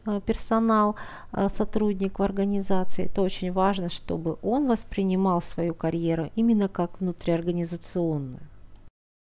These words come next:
Что такое профессиональная карьера? Профессиональная карьера — это процесс наковле-, накопления человеческого капитала, который происходит на протяжении всей трудовой жизни работника.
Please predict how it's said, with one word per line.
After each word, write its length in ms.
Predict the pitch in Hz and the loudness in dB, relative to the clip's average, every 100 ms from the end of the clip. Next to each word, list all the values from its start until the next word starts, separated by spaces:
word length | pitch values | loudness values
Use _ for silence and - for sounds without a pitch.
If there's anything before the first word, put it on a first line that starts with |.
| _ _ - | _ _ -14
Что 200 | - - | -8 2
такое 320 | 349 247 254 | 4 6 6
профессиональная 800 | 247 214 - - 202 202 220 214 | 6 0 -2 -2 0 2 4 2
карьера? 580 | - 190 180 165 - 165 | 2 -2 -2 -4 -8 -6
Профессиональная 680 | 196 220 - 277 392 370 240 | -4 -2 2 4 6 6 6
карьера — 560 | 226 185 185 185 175 - | 4 2 6 6 4 4
это 280 | 240 208 190 | 2 4 2
процесс 480 | 226 226 - 214 | 2 4 2 2
наковле-, 500 | - 196 214 214 214 - | 0 0 2 4 2 2
накопления 580 | 214 - - 233 196 165 | 0 2 2 4 4 2
человеческого 720 | - 214 208 190 - - 185 | 2 4 4 2 -2 -2 0
капитала, 600 | - - 220 - 370 320 | 0 -4 0 6 8 6
который 360 | - 220 311 320 | 4 0 0 2
происходит 680 | - 196 - - 285 247 | 2 2 2 -2 0 0
на 60 | 196 | -2
протяжении 640 | - 180 185 202 311 285 | -4 -4 -2 -2 0 0
всей 300 | 240 - 214 | -2 0 0
трудовой 560 | 226 196 170 160 170 185 | 0 -2 0 0 2 2
жизни 400 | 160 165 156 170 | 2 -2 -2 0
работника. 800 | 165 165 165 147 131 - - | 0 0 0 -2 -6 -12 -14